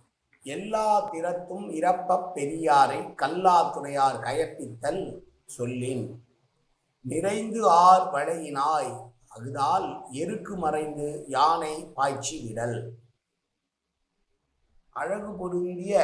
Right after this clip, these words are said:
கை வளையல்களை அணிந்துள்ள பெண்ணே" என்று ஒரு பெண்ணை பார்த்து சொல்லுகிறார். எல்லா வகையிலும் கல்வி அறிவில்லாதவர்கள், உயர்ந்த அறிஞர்களை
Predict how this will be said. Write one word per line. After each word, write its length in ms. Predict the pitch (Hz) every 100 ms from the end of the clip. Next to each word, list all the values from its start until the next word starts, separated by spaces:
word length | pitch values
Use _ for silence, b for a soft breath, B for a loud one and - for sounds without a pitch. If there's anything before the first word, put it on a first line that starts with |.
| - 147 - -
கை 260 | 156 185
வளையல்களை 640 | 185 165 156 147 139 156 -
அணிந்துள்ள 500 | 143 151 147 139 156
பெண்ணே" 640 | 139 131 139 143 139 -
என்று 180 | 117 196
ஒரு 120 | 185
பெண்ணை 300 | - 143 147
பார்த்து 320 | 135 120 -
சொல்லுகிறார். 480 | - 120 117 117 - - _ _ _ _ _ _ _ _ _ _ _ _
எல்லா 460 | 123 147 185 180 165
வகையிலும் 800 | 143 143 156 151 147 120 - - - _
கல்வி 500 | - 139 180 202 190
அறிவில்லாதவர்கள், 1120 | 170 147 156 151 143 135 135 123 123 123 110 120 - _ _ _ _ _ _ _ -
உயர்ந்த 580 | 147 185 190 208 190 185 160 143 147 -
அறிஞர்களை 1000 | 160 160 147 131 120 139 123 107 120